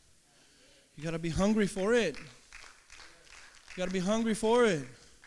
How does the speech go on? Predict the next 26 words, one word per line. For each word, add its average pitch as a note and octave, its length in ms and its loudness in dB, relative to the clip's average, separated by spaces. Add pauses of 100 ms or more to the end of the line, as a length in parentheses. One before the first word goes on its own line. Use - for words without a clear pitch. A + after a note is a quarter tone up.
(580)
Church A3+ 300 -4
ain't A3 120 -2
about G#3 200 -2
nothing A3 260 -2
else G#3 240 -2
except E3 240 -8
to E3+ 80 -8
glorify E3 460 -6
God D#3+ 280 -8
and C#3 140 -8
worship C3+ 300 -2
God. A#2+ 280 -6
That's E3+ 200 -6
what F#3+ 100 -2
we're F3+ 120 2
called F#3 280 2
to E3+ 60 -4
do. E3+ 120 -2
We're C#3+ 120 -2
called F3+ 440 4 (300)
to E3 140 4
worship. D3 440 2 (1300)
Come F3 80 -6
on, E3 100 0
A C#3 120 0
J. C3+ 200 -4